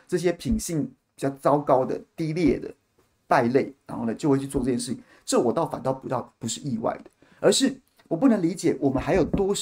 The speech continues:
我们还要被网军带风向，会被网军，网军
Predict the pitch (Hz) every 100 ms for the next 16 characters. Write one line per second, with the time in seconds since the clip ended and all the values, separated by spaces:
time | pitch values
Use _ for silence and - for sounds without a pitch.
0 | - - 185 151 185 196 185 127 - 143
1 | 147 151 131 139 139 139 156 170 - 101
2 | 113 131 151 - _ - _ _ _ 120
3 | 117 127 165